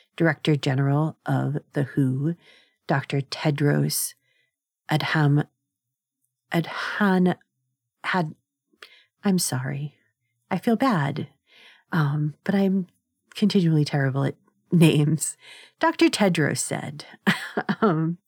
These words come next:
and so that was in a press briefing last Wednesday. And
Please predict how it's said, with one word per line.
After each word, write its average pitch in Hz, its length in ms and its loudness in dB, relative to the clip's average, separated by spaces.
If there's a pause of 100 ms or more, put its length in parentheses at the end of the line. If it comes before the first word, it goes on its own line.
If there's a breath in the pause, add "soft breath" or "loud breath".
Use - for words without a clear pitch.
(840 loud breath)
and 143 720 2
so 147 380 0
that 175 180 2
was 165 140 2
in 165 100 4
a 147 100 4
press - 440 -4
briefing 143 680 -2 (100)
last 139 560 -4
Wednesday. 147 760 -4 (1200 soft breath)
And 160 540 4